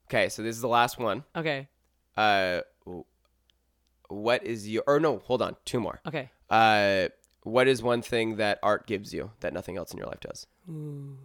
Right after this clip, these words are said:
Speaker 2: Wow, that's hard. Rapid fire, though. Um,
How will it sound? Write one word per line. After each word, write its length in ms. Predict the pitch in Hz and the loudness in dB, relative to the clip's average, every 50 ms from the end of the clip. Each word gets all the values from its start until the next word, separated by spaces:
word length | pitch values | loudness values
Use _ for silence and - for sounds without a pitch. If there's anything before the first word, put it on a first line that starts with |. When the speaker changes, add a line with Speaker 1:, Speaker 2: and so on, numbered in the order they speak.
| 135 _ _ _ _ _ _ _ _ _ _ _ _ _ _ _ _ _ _ _ _ _ _ _ _ _ _ _ _ _ _ _ _ _ _ _ _ _ _ _ _ _ _ _ _ | -20 _ _ _ _ _ _ _ _ _ _ _ _ _ _ _ _ _ _ _ _ _ _ _ _ _ _ _ _ _ _ _ _ _ _ _ _ _ _ _ _ _ _ _ _
Speaker 2:
Wow, 180 | 147 147 135 131 | -12 -10 -10 -8
that's 180 | 135 143 - | -10 -12 -12
hard. 400 | - - 120 131 165 143 123 123 - _ _ _ _ _ _ _ _ _ _ _ _ _ _ _ _ _ _ _ _ - | -14 -14 -12 -12 -12 -14 -16 -18 -20 _ _ _ _ _ _ _ _ _ _ _ _ _ _ _ _ _ _ _ _ -8
Rapid 200 | 165 147 147 139 | -8 -8 -6 -8
fire, 180 | - 143 135 | -10 -10 -10
though. 140 | 127 127 117 _ - - - _ _ _ - | -10 -14 -18 _ -20 -20 -20 _ _ _ 0
Um, 400 | 185 196 196 190 190 180 165 - | 2 4 4 4 2 -2 -6 -10